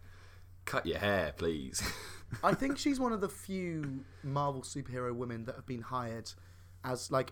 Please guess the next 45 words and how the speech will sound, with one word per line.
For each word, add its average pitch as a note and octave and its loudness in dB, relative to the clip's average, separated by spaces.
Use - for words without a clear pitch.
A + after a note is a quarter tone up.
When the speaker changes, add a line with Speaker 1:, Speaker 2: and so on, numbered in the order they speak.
Speaker 2:
a, C#3 2
she E3+ -2
looks, G3+ 4
she's E3+ -2
a - -2
beautiful E3 0
wom-, C3 2
woman, B2+ 2
but C#3 0
she's - -2
not, E3+ 2
like, D3 0
a - -4
sex D#3+ -2
symbol A2+ -2
in A#2 -4
the A#2 -4
same A#2+ -2
way A#2 0
that A#2 -2
Gal D3 6
Gadot, B2+ -2
I C3+ -4
can't B2 -8
say A#2+ -6
the A2+ -6
name. A2+ -6
What's C#3 0
the, B2 0
what C3 -2
person B2 -4
who A2+ -6
plays A#2 -4
Wonder A2+ -6
Woman? A2 -4
Speaker 1:
Gal G#2 10
Gadot. F2 4
Speaker 2:
That's - -4
it. C3+ 0
Um, B2 4
is, A#2+ 0
or C3+ 2
Scarlett C3+ 2
Johansson B2 -2
is, A2 -2